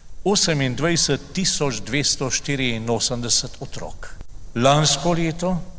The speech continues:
je Slovenija zmogla roditi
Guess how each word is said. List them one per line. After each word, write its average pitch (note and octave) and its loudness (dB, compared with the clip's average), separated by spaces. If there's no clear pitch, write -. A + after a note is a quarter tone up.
je C#3 4
Slovenija D#3+ 2
zmogla C#3 4
roditi B2+ 0